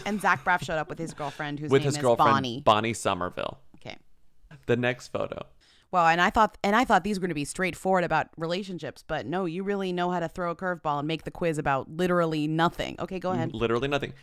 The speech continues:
Speaker 1: This is a photo of Zach Braff and Mandy Moore at the Weinstein Company Golden Globe after party held at
Speaker 2: Uh-oh.
Speaker 1: Trader Vic's on January sixteenth, two thousand six. Who did I crop out of this photo?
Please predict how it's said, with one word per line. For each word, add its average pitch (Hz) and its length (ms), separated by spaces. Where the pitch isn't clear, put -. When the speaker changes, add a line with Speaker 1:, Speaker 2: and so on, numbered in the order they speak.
Speaker 1:
This 170 400
is - 120
a 165 40
photo 120 220
of 110 80
Zach 113 260
Braff 107 220
and 110 100
Mandy 104 280
Moore 101 260
at 101 100
the 113 60
Weinstein 107 640
Company 107 340
Golden 104 320
Globe 104 300
after 110 300
party 104 280
held 110 240
at 101 60
Speaker 2:
Uh-oh. 98 80
Speaker 1:
Trader 120 260
Vic's 107 320
on 107 160
January 113 460
sixteenth, 113 500
two 127 160
thousand 107 380
six. - 420
Who 208 440
did - 180
I 127 140
crop - 480
out 117 320
of 104 160
this 107 240
photo? 120 540